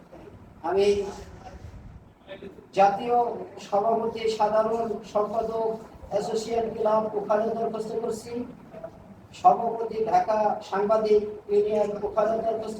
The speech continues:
করছি, সভাপতি ফরিদপুর প্রেস ক্লাব ওখানে দরখাস্ত করছি,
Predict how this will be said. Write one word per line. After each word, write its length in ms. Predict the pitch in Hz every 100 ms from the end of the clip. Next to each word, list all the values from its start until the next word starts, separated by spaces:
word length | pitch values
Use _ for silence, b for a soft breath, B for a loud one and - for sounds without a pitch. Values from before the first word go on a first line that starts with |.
| 453
করছি, 300 | - - - 247 - - - - -
সভাপতি 540 | 190 214 220 220 220 214 202
ফরিদপুর 540 | 214 220 - 220 220 - - - - _ - - -
প্রেস 220 | 226 233 226
ক্লাব 280 | 247 220 214 208
ওখানে 260 | 208 214 226 226
দরখাস্ত 320 | 226 220 214 233 226
করছি, 300 | 214 -